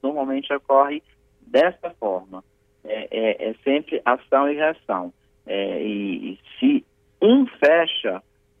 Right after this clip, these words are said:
por questão de, de igualitário, então, eu, se você fechou pra mim, eu também fecho pra você.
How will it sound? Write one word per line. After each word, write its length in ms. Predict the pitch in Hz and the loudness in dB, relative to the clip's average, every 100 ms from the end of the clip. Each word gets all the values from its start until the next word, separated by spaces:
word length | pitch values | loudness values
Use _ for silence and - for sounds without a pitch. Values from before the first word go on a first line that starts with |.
| _ | _
por 220 | 143 147 | -6 -4
questão 720 | - 135 _ 120 113 113 107 _ _ _ _ _ _ _ _ - | -4 -4 _ 0 2 -2 -8 _ _ _ _ _ _ _ _ -20
de, 440 | - 107 110 110 - - | -10 -6 -4 -4 -8 -16
de 320 | 98 95 92 - - | -12 -8 -8 -10 -8
igualitário, 1000 | 107 113 113 143 - 117 110 110 156 214 _ _ _ | 0 4 4 2 2 4 6 2 -2 -12 _ _ _
então, 540 | 120 - 120 139 151 - | -12 -6 -4 -2 -4 -4
eu, 300 | 113 120 - | -2 -2 -8
se 100 | 135 | -12
você 240 | 127 - | -12 -10
fechou 260 | 170 139 139 | -10 -8 -4
pra 120 | 160 | -4
mim, 120 | 156 | -2
eu 80 | 147 | -2
também 220 | 156 156 | -4 -8
fecho 280 | 147 147 139 | -2 -2 -2
pra 100 | 151 | -8
você. 400 | 160 170 - 165 | -6 -4 -2 -4